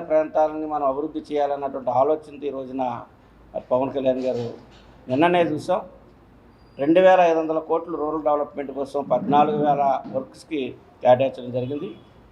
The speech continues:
పన్నెండు వందల యాభై కోట్లు మరి సీసీ రోడ్ల నిమిత్తం కేటాయించడం జరిగింది. నేను గతంలో అనేక మంది పంచాయతీరాజ్ మంత్రులుగా జేసీ దివాకర్ రెడ్డి గారు కానీ, అయ్యన్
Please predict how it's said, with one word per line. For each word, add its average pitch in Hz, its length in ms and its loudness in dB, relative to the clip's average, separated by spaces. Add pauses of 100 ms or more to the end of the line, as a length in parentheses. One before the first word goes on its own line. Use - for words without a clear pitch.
(1000)
పన్నెండు 185 400 6
వందల 185 220 4 (120)
యాభై 160 300 6
కోట్లు 170 340 -2 (760)
మరి 120 200 -4
సీసీ 170 380 -4
రోడ్ల 165 300 0
నిమిత్తం 143 360 -4 (640)
కేటాయించడం 127 600 2
జరిగింది. 135 340 -6 (1000)
నేను 185 260 0
గతంలో 185 360 4
అనేక 180 180 -2 (120)
మంది 180 240 -6 (240)
పంచాయతీరాజ్ 165 600 0
మంత్రులుగా 151 480 2 (360)
జేసీ 151 280 -4
దివాకర్ 147 340 -2
రెడ్డి 139 200 -12
గారు 139 220 -6
కానీ, 165 160 -6 (180)
అయ్యన్ 143 180 -4